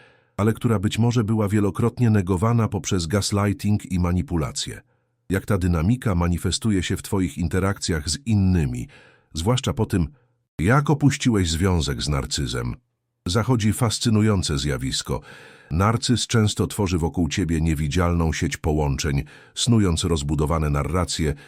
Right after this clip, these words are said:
które docierają do ciebie przez osoby trzecie. W polskim kontekście, gdzie kręgi społeczne często się pokrywają, a komunikacja pośrednia, słynne „mówi się, że”, czy plotki, jest integralną częścią kultury relacyjnej,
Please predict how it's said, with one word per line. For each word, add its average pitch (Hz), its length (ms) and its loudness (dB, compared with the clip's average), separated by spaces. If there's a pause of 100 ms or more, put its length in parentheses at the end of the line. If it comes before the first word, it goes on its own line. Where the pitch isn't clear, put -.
(260)
które 85 300 0
docierają 80 560 0
do 71 120 0
ciebie 78 320 -2
przez - 240 -2
osoby 69 400 -2
trzecie. 69 500 -4 (480)
W - 80 -20
polskim 139 400 2
kontekście, 107 720 0
gdzie 71 280 -2
kręgi 95 440 0
społeczne 85 560 -2
często 76 400 -2
się 71 160 -4
pokrywają, 87 640 0 (500)
a 90 120 -2
komunikacja 101 720 2
pośrednia, 76 640 0
słynne 82 500 2
„mówi 92 300 2
się, 82 220 0
że”, 73 280 0 (480)
czy 76 120 -4
plotki, 73 440 -4 (460)
jest - 380 -2
integralną 85 680 0
częścią 80 420 -2
kultury 78 420 0
relacyjnej, 69 720 0